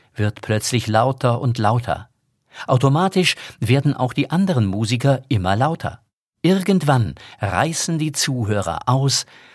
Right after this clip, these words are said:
weil das Ganze zu laut und zu rau geworden ist. Im zweiten Fall wird ebenfalls ein Musiker kurz lauter, vielleicht weil seine Emotionen ihn motivieren,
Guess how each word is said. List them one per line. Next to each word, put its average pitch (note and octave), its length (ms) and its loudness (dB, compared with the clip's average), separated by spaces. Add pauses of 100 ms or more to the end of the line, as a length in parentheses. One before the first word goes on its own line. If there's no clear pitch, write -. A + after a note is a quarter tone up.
(180)
weil B2 280 2
das D3+ 200 0
Ganze A#2 440 0
zu F3+ 240 -4
laut E2+ 400 2
und A2 160 -2
zu C#3+ 180 0
rau C3 320 4
geworden E2 420 -2
ist. - 360 -16 (440)
Im A2 340 2
zweiten D#3 400 2
Fall D3 300 2 (400)
wird C3+ 500 2
ebenfalls A2 720 0
ein A2+ 180 2
Musiker A2+ 600 -2
kurz A#2 520 -2
lauter, B2 460 0 (240)
vielleicht E3 400 2
weil D3+ 120 2
seine C#3 340 2
Emotionen C3 580 0
ihn G#2 140 -2
motivieren, A#2+ 640 0